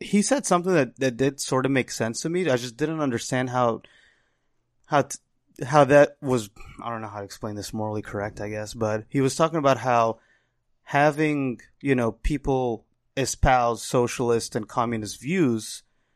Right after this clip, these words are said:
would, would obviously lead to people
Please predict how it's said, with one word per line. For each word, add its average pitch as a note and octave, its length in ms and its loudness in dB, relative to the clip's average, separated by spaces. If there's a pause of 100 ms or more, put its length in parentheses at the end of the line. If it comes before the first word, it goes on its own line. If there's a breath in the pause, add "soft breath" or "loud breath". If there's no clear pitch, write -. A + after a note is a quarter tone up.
(800)
would, C3 320 4 (160)
would C#3 280 8
obviously C#3 400 2
lead C3+ 300 0
to B2+ 240 4
people B2+ 720 0